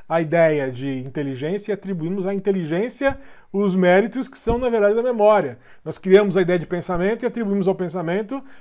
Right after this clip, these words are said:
a, a, a, a, os, os créditos que, na verdade, são da memória. Nós criamos a ideia de consciência e atribuímos à consciência os créditos que, na verdade,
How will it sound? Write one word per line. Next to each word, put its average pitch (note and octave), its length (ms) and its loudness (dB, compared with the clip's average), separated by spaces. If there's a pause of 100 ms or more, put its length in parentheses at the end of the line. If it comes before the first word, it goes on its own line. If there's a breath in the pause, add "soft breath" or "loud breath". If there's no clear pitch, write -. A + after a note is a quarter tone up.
a, F3 80 0
a, F3+ 520 4
a, D#3 680 2
a, C3 100 -10
os, D#3+ 240 -6
os E3 360 -6
créditos F#3+ 640 2
que, - 100 -12
na F#3 100 -2
verdade, E3+ 320 0
são G3+ 200 -4
da A3 80 -2
memória. G3 540 2 (300 loud breath)
Nós F3 140 -6
criamos G3+ 380 4
a G3+ 80 4
ideia F#3 160 4
de D#3 80 -10
consciência F#3 600 -6
e - 20 -4
atribuímos G3 420 -4
à F3+ 60 -4
consciência F3 480 -8
os F#3+ 60 -16
créditos G3 400 -4
que, F#3+ 80 -10
na F#3 60 -4
verdade, F#3+ 460 -2